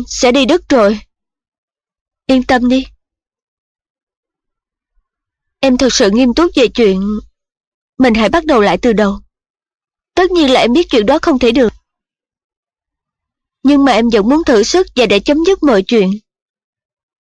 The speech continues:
Nếu không sau này sẽ hối hận. Sao không cố gắng hết sức lần cuối? Biết đâu lại thành công. Anh thậm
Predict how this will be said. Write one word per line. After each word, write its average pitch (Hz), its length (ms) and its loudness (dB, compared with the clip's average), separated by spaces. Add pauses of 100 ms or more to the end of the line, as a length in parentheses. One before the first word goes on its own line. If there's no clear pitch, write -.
(160)
Nếu 277 140 2
không 277 240 -2
sau 262 160 -2
này 233 160 0
sẽ 233 140 -2
hối 269 220 0
hận. 277 220 -2 (880)
Sao 339 240 0
không 269 200 -2
cố 320 100 0
gắng 311 200 0
hết 370 180 -2
sức 403 200 -2
lần 233 240 0
cuối? 320 340 -2 (640)
Biết 339 200 0
đâu 285 140 2
lại 220 120 0
thành 233 220 -2
công. 254 200 -2 (2750)
Anh 285 200 0
thậm 254 180 0